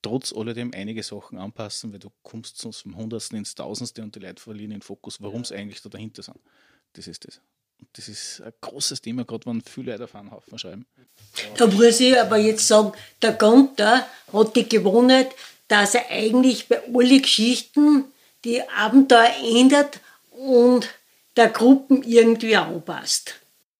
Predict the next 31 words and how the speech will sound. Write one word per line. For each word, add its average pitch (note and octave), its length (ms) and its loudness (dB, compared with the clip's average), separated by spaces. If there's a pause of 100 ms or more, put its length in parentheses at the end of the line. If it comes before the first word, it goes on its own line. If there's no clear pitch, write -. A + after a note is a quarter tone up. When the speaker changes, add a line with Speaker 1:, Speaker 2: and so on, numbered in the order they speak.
(540)
Speaker 1:
Finde A#2 420 -8
ich A2+ 80 -10 (260)
absolut A#2 340 -14
korrekt, G2+ 440 -18
weil G#2+ 120 -14
das, - 180 -14 (300)
damit C3 260 -6
schlagst C3 260 -8
du C#3 40 -4
nämlich C3 140 -4
zwei A#2 180 -6
Sachen. A2+ 340 -10
Das G#2+ 140 -16
eine A#2+ 160 -8
ist - 120 -12
das, C3 140 -10
sie B2 80 -14
können B2+ 260 -6
das A#2 180 -12
Abenteuer A2+ 320 -10
unter A2+ 140 -12
Umständen A#2 360 -12
oder G#2 140 -12
die G#2 80 -14
Kampagne G#2 380 -10
nur A2+ 100 -8
mehr D3+ 120 -8
spielen A2+ 220 -14
bei G#2 100 -14
den F#2+ 140 -16
anderen G2+ 280 -12